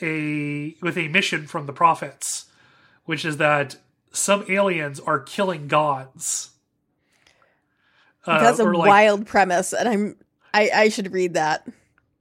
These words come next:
Speaker 1: Oh, it's delightful. Like, there,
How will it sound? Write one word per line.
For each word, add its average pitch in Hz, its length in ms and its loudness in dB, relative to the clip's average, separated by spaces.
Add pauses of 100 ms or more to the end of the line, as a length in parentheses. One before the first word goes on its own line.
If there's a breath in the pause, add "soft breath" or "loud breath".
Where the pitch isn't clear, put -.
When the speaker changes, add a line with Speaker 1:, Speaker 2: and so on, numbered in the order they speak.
Speaker 1:
Oh, 202 220 4
it's 190 240 -4
delightful. 165 680 -4
Like, 160 400 0 (340 soft breath)
there, 196 340 2